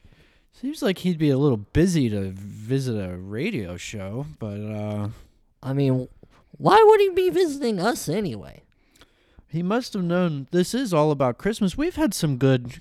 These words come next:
Speaker 1: Christmas episodes here
Speaker 2: Yeah.
Speaker 1: on this.
Speaker 2: I mean, it's our third annual Chris-, I almost did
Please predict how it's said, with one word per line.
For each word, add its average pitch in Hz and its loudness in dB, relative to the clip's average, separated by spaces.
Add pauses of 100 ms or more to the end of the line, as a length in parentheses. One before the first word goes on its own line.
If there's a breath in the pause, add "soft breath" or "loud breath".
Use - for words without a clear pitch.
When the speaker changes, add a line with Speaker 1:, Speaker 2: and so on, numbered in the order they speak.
Speaker 1:
Christmas 123 -6 (100)
episodes 120 -10
here 117 0
Speaker 2:
Yeah. 190 4
Speaker 1:
on 113 -2
this. 131 -6
Speaker 2:
I 127 -2
mean, 135 0
it's 135 -4
our 143 2
third 170 4
annual 202 0
Chris-, 175 -4 (520)
I 131 -6
almost 151 -2
did 185 -6